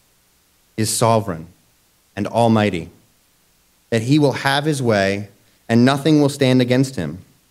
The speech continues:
And you need either encouragement to rely on his help or rebuke as you seek to fight against his will in your life.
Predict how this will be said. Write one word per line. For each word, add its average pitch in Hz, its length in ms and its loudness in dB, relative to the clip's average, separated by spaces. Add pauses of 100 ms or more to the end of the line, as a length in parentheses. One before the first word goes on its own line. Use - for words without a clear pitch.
(580)
And 110 120 2
you 131 100 6
need 143 180 4
either 127 360 2
encouragement 113 840 -2 (440)
to 117 60 -2
rely 120 380 2
on 117 120 -2
his 110 180 -4
help 156 340 -2 (1200)
or 107 400 0 (120)
rebuke 120 480 0
as 101 220 -4
you 110 100 0
seek 110 300 -6
to 107 80 -8
fight 104 240 -2
against 120 460 -4
his 98 180 -10
will 90 180 -4
in 85 120 -6
your 82 120 -8
life. 82 440 -10